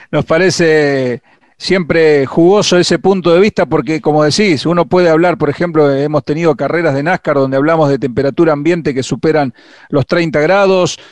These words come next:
sensación térmica muy superior, y uno puede decir que adentro del habitáculo de un auto de carrera hace setenta grados, pero nosotros lo podemos decir.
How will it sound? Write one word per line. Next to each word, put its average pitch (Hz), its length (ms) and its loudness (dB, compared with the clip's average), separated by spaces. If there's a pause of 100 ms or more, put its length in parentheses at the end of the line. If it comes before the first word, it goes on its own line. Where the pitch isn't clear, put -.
(120)
sensación 147 500 -4
térmica 156 400 0
muy 170 340 0
superior, 170 480 2
y 190 40 2
uno 160 200 0
puede 180 240 2
decir 190 320 -4
que 165 100 -4
adentro 170 340 0
del 147 100 2
habitáculo 151 520 0
de 151 60 4
un 160 60 -2
auto 170 220 0
de 143 60 -2
carrera 165 440 -2 (320)
hace 165 240 -2
setenta 170 560 0
grados, 180 540 0 (520)
pero 160 160 2
nosotros 208 260 2
lo 175 100 2
podemos 185 280 2
decir. 151 520 -2